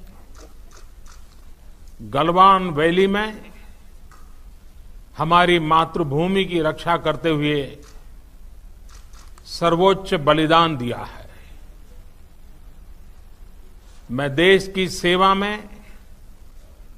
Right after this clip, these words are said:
उनके इस महान बलिदान के लिए उन्हें नमन करता हूं, उन्हें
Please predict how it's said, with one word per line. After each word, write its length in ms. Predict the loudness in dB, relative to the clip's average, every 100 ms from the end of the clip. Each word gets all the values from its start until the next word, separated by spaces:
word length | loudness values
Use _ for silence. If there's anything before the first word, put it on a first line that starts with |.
| -20 -20 -20 -6
उनके 340 | -2 0 2
इस 140 | 0 0
महान 500 | 0 6 6 6 2
बलिदान 560 | 0 2 4 6 4
के 100 | 2
लिए 460 | 0 0 -4 -8 -16 -18 -18 -20 -20 -20 -20 -20 -20 -20 -20 -20 -20 -20 -20 -12
उन्हें 260 | -2 2 4
नमन 320 | 4 4 4
करता 340 | 2 0 0 -10
हूं, 220 | -12 -18 -20 -20 -20 -20 -20 -20 -20 -20 -20 -20 -20 -20 -20 -20 -20 -20 -20 -14 -4
उन्हें 500 | 0 2 2 0